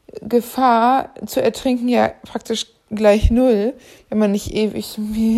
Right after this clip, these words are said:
<laughs> äh, stundenlang im Ozean treibt, im offenen Meer, ah, sondern dass man wirklich dann, äh, sich aus den normalen Situationen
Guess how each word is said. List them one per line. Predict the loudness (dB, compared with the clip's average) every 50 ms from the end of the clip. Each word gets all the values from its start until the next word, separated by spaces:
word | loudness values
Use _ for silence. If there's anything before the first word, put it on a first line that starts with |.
| 2 0 -2 -4 -6 -8 -18 -12
<laughs> | -6
äh, | 0 4 6 6 6 4 2
stundenlang | -2 -2 0 0 2 4 4 4 2 2
im | 2
Ozean | 2 2 2 2 0 0 0 0 0 0 -2 -6
treibt, | -4 -2 0 0 0 0 -2
im | -4 -4
offenen | -2 -2 -4 -4 -4 -4 -4 -2 -2
Meer, | -2 0 0 0 0 -2 -6 -20 -20 -20 -20 -20 -10 -2
ah, | 0 0 0 0 -2 -2
sondern | 0 0 2 2 2 2
dass | 0 0 0
man | 0 0 0 2 2
wirklich | 2 2 2 0 -2 -4 -4 -4 -4
dann, | -2 -2 -2 -2 -4 -6 -8 -14 -18 _ _ _ -12
äh, | -10 -10 -8 -10
sich | -8 -6 -4 -4 -4 -4 -4 -4
aus | -4 -4 -2
den | -2 0 0 0 -2 -4 -8 -16 -20 -20 -20 -20 _ -16 -8
normalen | -4 -2 0 0 2 2 2 2 0 0 -2
Situationen | -2 -2 0 0 0 0 -2 -6 -4 -2 0 0 0 -2 -4